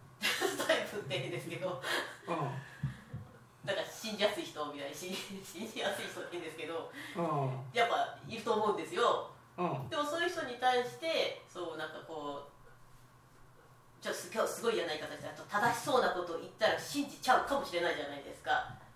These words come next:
Speaker 2: うん。
Speaker 1: そしたら、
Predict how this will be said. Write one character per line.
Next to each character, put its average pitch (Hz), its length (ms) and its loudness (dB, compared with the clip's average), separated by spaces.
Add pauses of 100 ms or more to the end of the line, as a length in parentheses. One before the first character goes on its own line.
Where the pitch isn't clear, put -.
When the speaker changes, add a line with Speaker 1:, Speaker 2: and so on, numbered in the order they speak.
(120)
Speaker 2:
う 196 60 0
ん。 - 20 4 (2750)
Speaker 1:
そ 370 100 -8
し 370 40 0
た - 20 0
ら、 - 420 4